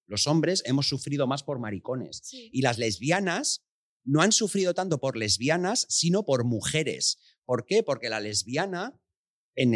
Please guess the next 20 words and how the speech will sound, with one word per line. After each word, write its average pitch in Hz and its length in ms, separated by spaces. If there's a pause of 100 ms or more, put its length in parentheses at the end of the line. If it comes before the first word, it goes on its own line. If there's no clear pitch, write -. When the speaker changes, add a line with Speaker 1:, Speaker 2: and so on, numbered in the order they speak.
(140)
Speaker 1:
en 110 160
esta, 120 300
en, 110 240
en, 107 240
en 107 120
nuestra 107 280
socialización 110 880
española 170 720 (220)
siempre 170 340
ha - 20
estado 170 260
mucho 151 260
más 185 180
invisibilizada 170 800
porque 190 180
las 131 140
lesbianas 127 360
eran 190 120
las 175 160
amiguitas, 110 800